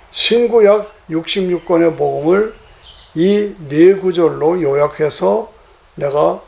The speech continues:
정리할 수가 있고, 확신을 가지고 증거할 수 있고, 삶을 드릴 수 있어야 한다는 것을 저는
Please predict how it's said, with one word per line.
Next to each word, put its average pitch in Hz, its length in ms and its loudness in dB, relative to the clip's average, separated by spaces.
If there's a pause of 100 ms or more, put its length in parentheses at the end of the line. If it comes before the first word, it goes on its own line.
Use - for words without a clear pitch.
(120)
정리할 156 460 0
수가 151 300 -8
있고, - 420 -16 (520)
확신을 170 420 0
가지고 147 580 -4 (360)
증거할 151 500 0
수 - 360 -6 (380)
있고, 196 560 -2 (260)
삶을 156 560 -2
드릴 139 260 -12
수 - 180 -8
있어야 139 380 -6
한다는 139 500 -8
것을 196 320 0
저는 202 320 -2